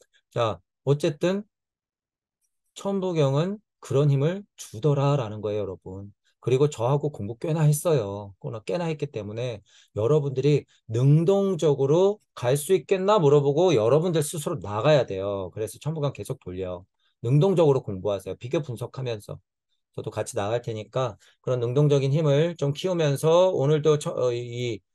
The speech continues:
괴테강 자꾸 이런 질문들 하는 거, 그리고 중간중간에 나왔던 이치의 힘들을 문맥상만, 이야기상만, 이 소설과 내용상으로만 쫓아가지 마시고 내 얘기,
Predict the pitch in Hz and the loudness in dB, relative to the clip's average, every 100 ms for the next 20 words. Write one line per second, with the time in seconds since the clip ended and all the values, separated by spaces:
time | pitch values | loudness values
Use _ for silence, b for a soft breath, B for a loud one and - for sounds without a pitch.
0 | _ - 143 156 160 147 156 156 120 - | _ 2 2 4 4 4 2 2 2 -4
1 | - 160 156 151 143 143 127 131 143 131 | -6 -4 0 2 2 0 -2 0 0 0
2 | 127 147 143 117 110 139 165 _ b b | 0 0 0 2 2 0 -2 _ b b
3 | 135 143 143 131 147 147 135 135 120 113 | 2 4 2 2 2 4 2 0 0 0
4 | 117 127 110 107 - 139 151 143 131 139 | 0 0 -2 -6 0 2 2 0 2 2
5 | 180 196 b b b b 113 139 170 190 | 2 0 b b b b 4 6 6 4
6 | 170 - 165 151 151 139 90 - _ - | 2 0 0 4 4 2 0 -14 _ -6
7 | 135 156 196 190 165 147 165 147 147 160 | 2 4 4 4 0 -2 0 2 2 2
8 | 95 - 131 143 180 196 170 175 143 135 | -2 -4 -2 -2 0 -2 2 2 2 2
9 | 135 117 85 _ _ _ _ _ - - | 2 0 -4 _ _ _ _ _ -18 -18
10 | - 127 131 180 208 151 170 160 147 147 | -10 0 4 4 2 0 -2 0 2 2
11 | 143 151 160 170 160 151 113 92 127 - | 2 -2 -6 -4 -4 -2 -4 -4 -6 0
12 | 147 92 - _ _ _ _ - 120 127 | 2 0 -6 _ _ _ _ -8 0 4
13 | 151 160 156 151 117 | 4 4 2 0 -8